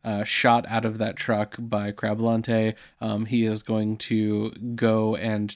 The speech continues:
trap him in a whole bunch of different doors, um, by going into this other area.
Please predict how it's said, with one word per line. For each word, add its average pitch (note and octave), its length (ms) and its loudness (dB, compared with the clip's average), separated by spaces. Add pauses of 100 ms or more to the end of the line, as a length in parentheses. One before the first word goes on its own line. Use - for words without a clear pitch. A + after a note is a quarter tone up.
(120)
trap A2 400 -2
him A2+ 240 0
in A2 120 -4
a - 20 -2
whole A2 220 -4
bunch A2+ 180 -2
of A2+ 80 -2
different A2+ 320 -4
doors, A2+ 500 2 (360)
um, G#2+ 520 2
by G#2+ 220 4
going A2 360 0
into A2 720 0
this A2 420 -4 (100)
other A#2 280 -2
area. A2 560 0